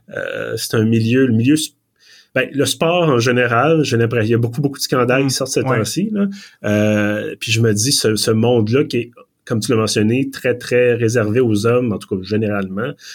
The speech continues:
Speaker 1: euh, c'est ça, ça m'étonne pas qu'il y ait des gens qui essayaient de, de, de, de, de poser des gestes qui ont pas de bon sens. Euh, est-ce que t'avais vu, t'as, t'as, t'as, j'imagine que t'avais vu The Wrestler avec, euh, Mickey Rourke ?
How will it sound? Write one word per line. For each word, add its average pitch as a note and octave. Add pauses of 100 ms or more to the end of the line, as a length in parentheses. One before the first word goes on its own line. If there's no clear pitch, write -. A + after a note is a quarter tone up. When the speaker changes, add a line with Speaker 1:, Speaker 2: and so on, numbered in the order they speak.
(300)
Speaker 1:
euh, F2+ (1600)
c'est -
ça, -
ça -
m'étonne G#2+
pas B2
qu'il A#2
y -
ait G#2+
des G2
gens A2+
qui G#2+
essayaient G#2
de, G2+
de, F#2+
de, F#2
de, F2+
de E2+ (540)
poser A2+
des A2
gestes A2
qui A2+
ont F#2+
pas G#2
de G2
bon F#2+
sens. B2 (420)
Euh, A2 (1080)
est-ce D3+
que D#3+
t'avais F3
vu, F#3+
t'as, E3
t'as, -
t'as, -
j'imagine E3
que C#3
t'avais A#2
vu C3+
The B2
Wrestler C#3
avec, A2
euh, G#2+
Mickey A2+
Rourke ? F#3+